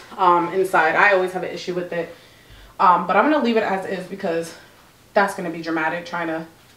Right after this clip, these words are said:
fix that. Um, but yeah, I'm gonna go ahead and zip this up for you guys. Let me go ahead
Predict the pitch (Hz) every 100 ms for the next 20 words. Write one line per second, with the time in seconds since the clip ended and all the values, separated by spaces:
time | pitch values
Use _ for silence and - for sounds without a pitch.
0 | _ 202 - 302 339 339 - - - -
1 | - - 233 220 214 233 - - 254 269
2 | 311 285 339 381 370 359 - 285 277 285
3 | 285 - - - - - 254 247 214 196
4 | 254 - 349 339 262 254 - 240 226 214
5 | 208 202 226 392 466 - - - _ _
6 | _ _ - 220 226 226 226 208 214